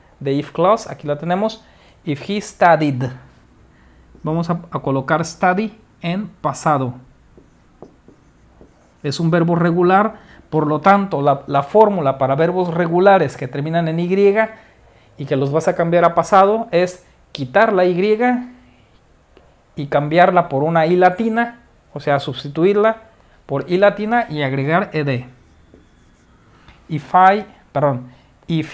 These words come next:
he studied, si él estudiara más. If he studied more, he get better grades. Él conseguir, conseguiría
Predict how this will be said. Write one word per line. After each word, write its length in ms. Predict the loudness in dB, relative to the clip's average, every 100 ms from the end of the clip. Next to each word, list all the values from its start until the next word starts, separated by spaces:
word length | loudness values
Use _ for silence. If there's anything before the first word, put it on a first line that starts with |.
| -6
he 160 | -4 -4
studied, 680 | -8 0 4 4 2 -4 -10 -14 _ _ _ _
si 320 | -10 -2 0
él 220 | 0 0 -2
estudiara 880 | -2 -6 -6 -2 4 4 4 -2 -14 _ _ _
más. 560 | -4 -2 -4 -16 -20 -20 _ _ _ _ _ _
If 260 | -10 -8 -10
he 80 | -10
studied 420 | -4 -4 -4 -6
more, 360 | 0 0 0 -4 _ _ _ _ _ -20 -4
he 320 | -2 -2 -6 -18 _ _ _ _ _ _ _ -8
get 300 | -2 -2 -2
better 440 | -8 -2 0 0 -2
grades. 540 | -2 -4 -4 -10 -20 _
Él 260 | -4 -2 -2
conseguir, 640 | -6 -6 -8 -6 -4 -4 -6 -20 _ _ _
conseguiría 760 | -10 -8 -8 -4 -4 -4 -6